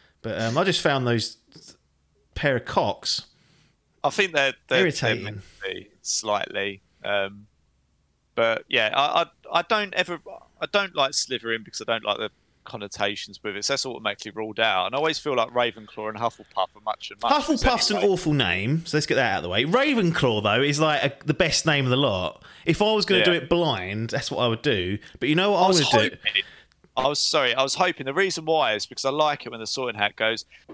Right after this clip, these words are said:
Speaker 2: "Gryffindor."
Speaker 1: All right.
Speaker 2: Like, that's all. That's the only, and he didn't really
Speaker 1: He
Speaker 2: do
Speaker 1: didn't
Speaker 2: it.
Speaker 1: do
Speaker 2: So I
Speaker 1: it.
Speaker 2: was like, "Well,
Speaker 1: Blown
Speaker 2: that's a
Speaker 1: it.
Speaker 2: bit of a," but
Speaker 1: What?
Speaker 2: apparently Ravenclaw's meant to. I think each one gives you some sort of buff.
Speaker 1: Oh, right, that's interesting. So there
Speaker 2: Or,
Speaker 1: is
Speaker 2: like, a different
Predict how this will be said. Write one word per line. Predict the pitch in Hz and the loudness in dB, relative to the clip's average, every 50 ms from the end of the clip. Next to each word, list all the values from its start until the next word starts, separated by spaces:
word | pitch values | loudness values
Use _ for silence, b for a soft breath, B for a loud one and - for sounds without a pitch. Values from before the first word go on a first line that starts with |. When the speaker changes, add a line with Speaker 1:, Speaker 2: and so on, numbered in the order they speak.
| - - _ _ _ _ | -20 -20 _ _ _ _
Speaker 2:
"Gryffindor." | - 240 262 277 262 - 294 294 285 - - - 240 214 196 190 180 170 160 180 | -4 0 0 0 0 2 0 0 0 0 0 0 0 0 0 -2 -4 0 2 2
Speaker 1:
All | 160 147 135 127 113 | 4 4 2 4 4
right. | 117 120 113 107 110 107 101 98 110 120 | 4 4 4 4 4 4 2 2 2 4
Speaker 2:
Like, | 147 147 156 165 | 4 4 2 2
that's | 175 196 - - 208 | 2 2 0 2 2
all. | 202 190 | 2 2
That's | 180 175 160 - | 4 2 2 2
the | - 196 | 2 0
only, | 190 180 175 - | 0 0 -2 -2
and | 170 160 | 0 0
he | 160 151 | 0 -2
didn't | - 151 143 139 127 | -4 -6 -10 -8 -4
really | 117 110 107 110 107 | -2 -2 -2 0 0
Speaker 1:
He | 117 | 0
Speaker 2:
do | 120 | 0
Speaker 1:
didn't | 110 101 | 2 2
Speaker 2:
it. | 92 - | 2 2
Speaker 1:
do | 113 | 2
Speaker 2:
So | 107 104 101 | 2 2 2
I | |
Speaker 1:
it. | 104 | 0
Speaker 2:
was | 101 101 104 | 0 -2 -2
like, | 104 101 - | -2 -2 -2
"Well, | 104 101 98 98 95 92 92 92 92 92 95 95 - - | -4 -4 -2 -2 -2 -2 -2 -2 -2 -2 -4 -8 -8 -4
Speaker 1:
Blown | 117 117 117 | -2 -2 -2
Speaker 2:
that's | 113 104 | -2 -2
a | 95 95 | -4 -4
Speaker 1:
it. | 101 95 | -6 -8
Speaker 2:
bit | 98 - | -10 -12
of | - - | -14 -14
a," | - - B B B B B B B B B B | -14 -20 B B B B B B B B B B
but | 160 165 - | 0 0 0
Speaker 1:
What? | - | 0
Speaker 2:
apparently | - 220 214 214 196 170 143 123 120 120 | 0 0 2 2 0 -2 0 0 0 0
Ravenclaw's | - 123 127 131 127 - 127 113 - - 120 113 107 - | 2 0 0 0 0 -4 -10 -16 -10 -8 -6 -6 -6 -6
meant | 127 113 110 - | -8 -10 -10 -12
to. | - 120 _ - - | -14 -14 _ -10 -10
I | 127 | -10
think | - - 214 214 196 _ - | -6 -6 -6 -6 -8 _ -2
each | 190 202 202 - - - | -2 -2 -2 -2 -8 -2
one | 175 180 165 135 113 | 0 0 0 0 -4
gives | 104 110 110 - | -10 -10 -10 -8
you | 123 117 | -10 -8
some | - - - 135 131 131 127 | -8 -4 -2 -2 -4 -4 -10
sort | - - 139 - | -10 -10 -10 -12
of | - _ _ _ _ - | -12 _ _ _ _ 0
buff. | 131 120 127 190 - - - - - - | 2 2 2 0 -4 -10 -16 -16 -6 0
Speaker 1:
Oh, | 139 151 160 165 165 160 156 98 120 | 0 2 4 4 2 2 2 0 0
right, | 185 262 339 381 | 0 2 2 2
that's | 311 - - | 2 0 0
interesting. | 113 113 104 92 - - - 101 101 | -2 -2 -2 -4 -4 -4 -4 -4 -6
So | 101 - 117 | -4 0 2
there | 127 139 | 4 4
Speaker 2:
Or, | 139 135 | 4 4
Speaker 1:
is | 135 131 | 2 2
Speaker 2:
like, | 139 131 135 - | 2 0 2 0
a | 123 | -2
different | - - 165 151 - - 147 135 131 131 127 123 123 | -2 -2 -2 -2 0 0 0 0 0 -2 -6 -20 -20